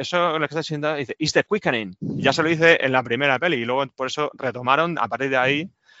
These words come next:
eh, para titular la segunda. Y la segunda, tío, eh, bueno, la primera fue un, una recaudación pésima, pero la segunda fue desastrosa. Sacaron, o sea, invirtieron treinta millones y recaudaron quince y medio. <laughs> O sea,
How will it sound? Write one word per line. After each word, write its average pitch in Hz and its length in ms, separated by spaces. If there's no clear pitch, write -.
eh, 107 600
para 98 220
titular 110 340
la 120 80
segunda. 98 380
Y - 80
la 123 140
segunda, 127 400
tío, 151 440
eh, 117 580
bueno, 123 180
la 110 80
primera 139 320
fue 156 140
un, 120 520
una 117 160
recaudación 127 460
pésima, 113 320
pero 107 140
la 107 80
segunda 123 260
fue 135 280
desastrosa. 120 760
Sacaron, 120 500
o - 20
sea, 107 260
invirtieron 123 460
treinta 151 260
millones 156 480
y 147 80
recaudaron 127 580
quince 156 300
y 127 40
medio. 143 400
<laughs> - 220
O 139 60
sea, - 280